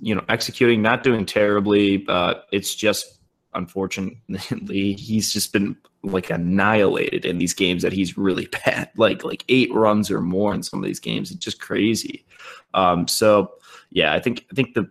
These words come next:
the mean is what we should be expecting from Quintana today, hopefully. If he just, as long as he avoids the walks, which are relatively high this year, that's the one downside.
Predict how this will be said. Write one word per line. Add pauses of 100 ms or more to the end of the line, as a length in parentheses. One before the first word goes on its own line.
the
mean (180)
is
what
we
should
be
expecting
from
Quintana
today,
hopefully.
If
he
just,
as
long
as
he
avoids
the
walks,
which
are
relatively
high
this
year,
that's
the
one
downside.